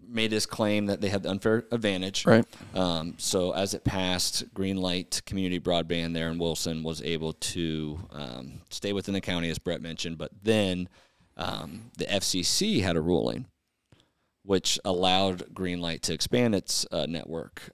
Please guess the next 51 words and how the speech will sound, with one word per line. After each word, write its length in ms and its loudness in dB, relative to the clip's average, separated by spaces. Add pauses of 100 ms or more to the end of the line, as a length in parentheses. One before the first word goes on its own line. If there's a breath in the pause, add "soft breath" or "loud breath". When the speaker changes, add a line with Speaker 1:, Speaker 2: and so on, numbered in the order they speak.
Speaker 1:
um, 320 -8
to 180 -4
this 480 -4
town 300 -6
called 260 -6 (260)
Pine 240 0
Tops. 480 -10
Speaker 2:
Right. 180 6 (180)
Speaker 1:
And 120 -6
first 180 4
of 40 -2
all, 80 4
I 60 4
gotta 120 2
say, 240 -2 (280)
I 100 0
love 300 -4
the 60 -16
names. 440 -10
Speaker 2:
A 60 4
dope 240 12
name. 260 12
They 120 12
are 100 12
dope 200 12
names. 280 8
Speaker 1:
And 200 2 (160)
my 140 4
buddy 200 8
lived 180 6
in 60 0
Pinehurst, 460 4
North 160 0
Carolina. 540 0
Just, 320 -4
I 80 0
love, 340 4
I 40 8
love 200 4
North 220 -2
Carolina, 400 -2 (260)
uh, 140 -4
town 260 -4
names. 240 -8
It's 100 -8
awesome. 340 -6 (880 soft breath)
Uh, 140 8
but 160 4
after 240 6
that 160 6
ruling, 400 6